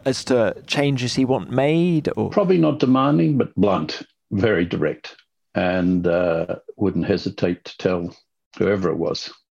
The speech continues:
Speaker 2: So, um, when I initially arrived, w-, when I was at Lotus, Elio Dan just used to say to me, "Oh, you know, you should get Rosberg. He's a really good guy. He's really quick." Not for me. So when I went to Williams and Keke was there, I thought, "Hmm,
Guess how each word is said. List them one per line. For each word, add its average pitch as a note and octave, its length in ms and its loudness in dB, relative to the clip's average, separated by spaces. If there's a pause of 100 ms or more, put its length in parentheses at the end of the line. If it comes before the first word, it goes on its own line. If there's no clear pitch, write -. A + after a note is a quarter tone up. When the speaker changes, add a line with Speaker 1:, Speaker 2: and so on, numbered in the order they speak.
(100)
Speaker 2:
So, G2+ 640 2
um, G2+ 520 -2 (640)
when C3+ 220 2
I B2+ 140 2
initially C3+ 440 2
arrived, F2+ 680 0
w-, - 200 0
when D#3 160 2
I E3+ 40 4
was C#3 120 2
at B2+ 100 0
Lotus, G2+ 380 0
Elio F#2+ 420 2
Dan F#2 380 -2
just E2+ 220 -4
used F2 160 -2
to - 120 -4
say E2 60 0
to - 60 -8
me, F#2 100 -2
"Oh, G2 200 0 (480)
you C#3 80 -2
know, E2+ 80 0
you F2 100 2
should F#2+ 180 -2
get G2+ 160 0
Rosberg. F2 480 -2
He's E2 160 -6
a G2 80 0
really F2 220 0
good D#2+ 180 -2
guy. E2 260 0
He's D#2+ 140 -4
really D#2+ 240 -2
quick." - 260 -6 (1040)
Not G#2+ 280 0
for F#2 100 0
me. D#2+ 240 -6 (380)
So - 180 -2
when C3+ 140 2
I B2 60 2
went G#2 180 0
to F#2+ 60 0
Williams F#2 360 2
and F2 120 0
Keke F2 300 -2
was E2 100 -2
there, E2 160 0
I E2 60 -2
thought, - 200 -6
"Hmm, F2+ 100 -4